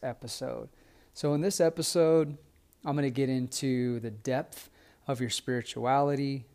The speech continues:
how important learning what chakras overrun your body are. And it's gonna be a really, really good spiritual, intense,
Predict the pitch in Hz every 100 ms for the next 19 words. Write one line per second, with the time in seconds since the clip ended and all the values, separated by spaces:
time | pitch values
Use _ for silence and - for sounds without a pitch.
0 | _ - 143 143 131 120 - 151 147 151
1 | 143 139 - _ _ - 131 135 139 135
2 | 127 131 - - 123 123 139 131 127 -
3 | 135 123 120 120 - - 120 120 120 143
4 | 123 113 107 131 147 151 151 143 143 139
5 | 139 - _ _ _ _ _ - 147 196
6 | - 339 285 247 220 240 233 214 147 131
7 | 156 160 160 131 127 135 131 127 135 -
8 | - - - 139 139 - 147 135 127 -
9 | _ _ _ _ 135 123 - 139 127 -
10 | -